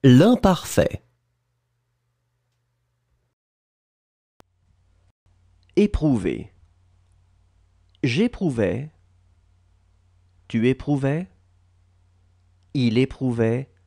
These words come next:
elle éprouvait, on éprouvait, nous éprouvions, vous éprouviez, ils éprouvaient, elles éprouvaient.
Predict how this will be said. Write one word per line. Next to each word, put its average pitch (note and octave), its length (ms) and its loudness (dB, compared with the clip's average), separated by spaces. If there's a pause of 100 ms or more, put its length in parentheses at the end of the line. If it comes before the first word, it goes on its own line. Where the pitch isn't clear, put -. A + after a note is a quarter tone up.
(400)
elle A3 200 0
éprouvait, A#2+ 720 -6 (680)
on D3 200 0
éprouvait, E3+ 680 -4 (1600)
nous D#3+ 380 0
éprouvions, B2 680 -4 (1600)
vous A2 380 -4
éprouviez, A#2 760 -4 (1700)
ils A2+ 420 -4
éprouvaient, B2 720 -4 (680)
elles F#3+ 360 -2
éprouvaient. G#2+ 600 -8